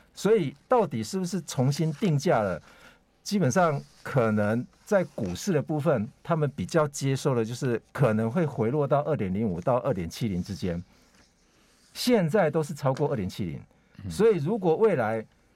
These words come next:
Speaker 1: 如果没有控制在三趴以内，也就是掉在二点零五到二点七零之间的话，那岂不是连公债都要一起被拖下水哦？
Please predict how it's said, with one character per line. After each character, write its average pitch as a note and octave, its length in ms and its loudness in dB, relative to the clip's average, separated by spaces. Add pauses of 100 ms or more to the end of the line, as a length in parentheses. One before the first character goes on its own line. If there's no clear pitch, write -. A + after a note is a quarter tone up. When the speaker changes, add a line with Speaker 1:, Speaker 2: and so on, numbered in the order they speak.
(100)
Speaker 1:
如 E3+ 240 0
果 D3+ 260 0
没 C3 140 0
有 D3 100 2
控 E3+ 340 0
制 E3+ 220 -2
在 D3+ 260 2
三 C#3 320 0
趴 C3+ 240 2
以 F#2+ 120 -6
内， C3 200 0
也 G#2 80 -2
就 E3 160 -2
是 C#3+ 280 0 (100)
掉 F3 180 4
在 D#3 140 4
二 E3+ 160 2
点 F#2 180 -2
零 A2+ 160 -2
五 F2+ 140 -4
到 C#3 140 2
二 C3+ 180 2
点 E2+ 160 -8
七 C3+ 220 -4
零 G#2 120 2
之 A2 140 -4
间 G2+ 240 0
的 F2 80 -2
话， G2+ 180 0 (380)
那 F3+ 160 2
岂 - 320 -6
不 G2+ 100 -4
是 D#3 200 -2
连 A2+ 240 0
公 A#2+ 200 0
债 A2+ 240 2 (220)
都 B2+ 100 -2
要 B2+ 140 2
一 C#3 80 -4
起 D#3 340 -8
被 A#2 280 0
拖 A2+ 200 -2
下 G2+ 200 0
水 D#2+ 220 -8
哦？ D2+ 140 -10